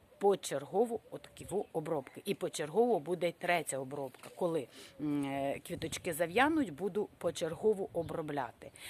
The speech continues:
Препарати, ті, які залишаються, я не використовую надалі. Я їх не зачиняю, я просто, м, або іду обробляю десь якісь деревинки, які, е,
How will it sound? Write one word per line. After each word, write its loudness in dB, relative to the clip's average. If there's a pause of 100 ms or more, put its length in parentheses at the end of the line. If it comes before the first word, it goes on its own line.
(160)
Препарати, 0
ті, -6
які -4
залишаються, 2 (280)
я 4
не 0
використовую -2
надалі. -2
Я -2
їх -4
не -2
зачиняю, 0
я -2
просто, -2 (460)
м, 0
або 2
іду -2
обробляю 0
десь -2
якісь -6
деревинки, -2
які, 0 (320)
е, 0